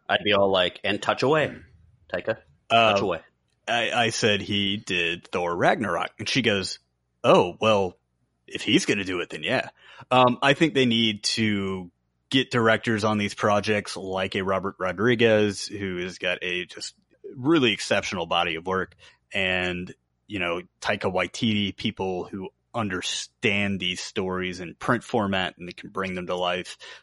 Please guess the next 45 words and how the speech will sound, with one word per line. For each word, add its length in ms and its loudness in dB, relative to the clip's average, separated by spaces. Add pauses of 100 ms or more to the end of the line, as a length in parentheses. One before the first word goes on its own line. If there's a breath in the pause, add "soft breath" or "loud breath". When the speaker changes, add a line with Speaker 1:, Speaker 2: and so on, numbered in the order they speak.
(100)
Speaker 2:
I 40 -6
don't 60 -2
have 80 -2
a 40 -4
problem 300 2
with 140 0
it, 220 0
Greg. 400 -2
I 40 -6
think 240 -10
you're 100 -8
right. 380 2
I 80 -10
think 280 -6 (500 soft breath)
people, 340 -2 (480)
you 160 -8
know, 260 -2
a-, 280 -4
as 80 -6
soon 220 -2
as 120 -2
they 120 0
announce 360 0
that, 140 -4
"Hey, 160 -6
production's 500 -6
begun 260 -2
on 140 -2
Akira," 340 -2
there's 160 -8
gonna 120 -4
be 120 -4
a 40 -8
huge 340 -4
backlash. 600 -2
But 220 -4
if 300 -14
they 160 -6
got 300 0
the 80 -4
right 240 -2
people 300 -6
working 320 -4
on 180 -6
'em 160 -10